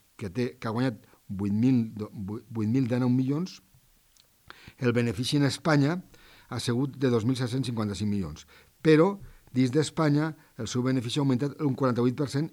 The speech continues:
i fora d'Espanya ha sigut un do-, un deu vint-i-dos per cent, com han dit, per la seva gran implantació en Turquia. Bé, doncs, bueno,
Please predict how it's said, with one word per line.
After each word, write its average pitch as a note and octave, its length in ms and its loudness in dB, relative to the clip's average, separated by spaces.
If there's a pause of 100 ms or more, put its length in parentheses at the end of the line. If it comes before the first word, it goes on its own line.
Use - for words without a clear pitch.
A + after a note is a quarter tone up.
i C3+ 160 -2
fora B2+ 240 0
d'Espanya B2 480 -4 (240)
ha A2+ 160 -10
sigut B2 160 -4
un B2+ 160 2
do-, B2 160 -6
un B2 160 -4
deu B2 160 2
vint-i-dos G#2+ 320 -2
per G2+ 160 -10
cent, D#2+ 160 -14 (320)
com A2+ 160 0
han C#3 160 4
dit, D3 240 4 (320)
per B2 160 -4
la A2+ 160 -2
seva C#3+ 240 0
gran C#3+ 240 4
implantació B2+ 800 0 (260)
en A#2+ 160 0
Turquia. E2+ 460 -8 (960)
Bé, D3+ 140 2 (260)
doncs, A#2+ 160 2
bueno, E3+ 200 4